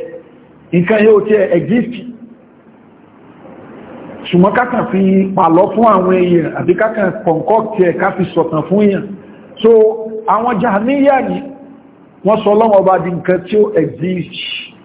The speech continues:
tó ṣe pé inú ọpọlọ ló kàn wà lásán. Inú ọpọlọ ló kàn wà,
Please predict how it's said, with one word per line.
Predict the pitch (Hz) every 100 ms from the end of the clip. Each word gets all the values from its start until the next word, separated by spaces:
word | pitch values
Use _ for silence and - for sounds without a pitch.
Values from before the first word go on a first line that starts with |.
| - - - -
tó | -
ṣe | 190 185
pé | 175 196
inú | 190 190
ọpọlọ | 175 175 175 180 180
ló | 180 202
kàn | 196
wà | 196 165
lásán. | 151 160 165 165 - - - - - - - - - - - - - - - - - - -
Inú | 160 175
ọpọlọ | 175 165 175 170 175 175 175 170 - -
ló | - 185
kàn | 190 190
wà, | 175